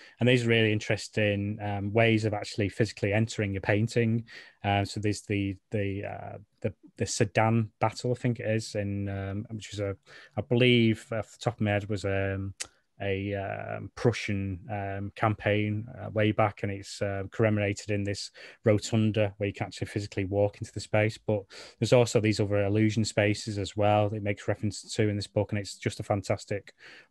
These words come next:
book if you're interested in trying to understand where this art form comes from. And like I say, it's, it's not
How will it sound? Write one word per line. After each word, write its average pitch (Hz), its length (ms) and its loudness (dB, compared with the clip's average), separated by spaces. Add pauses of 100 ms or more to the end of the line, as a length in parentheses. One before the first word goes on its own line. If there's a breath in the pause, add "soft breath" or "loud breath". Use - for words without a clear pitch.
book 120 380 4
if - 160 -6
you're 107 140 6
interested 110 540 0
in 104 240 0
trying 104 300 2
to - 100 -6
understand 104 580 0
where 101 200 0
this 101 180 -4
art 101 200 0
form 101 300 0
comes 110 280 -2
from. 113 320 2 (440 loud breath)
And 104 80 0
like 101 180 0
I - 40 -10
say, 98 220 0
it's, 95 120 -10 (160)
it's 104 220 -6
not 104 280 2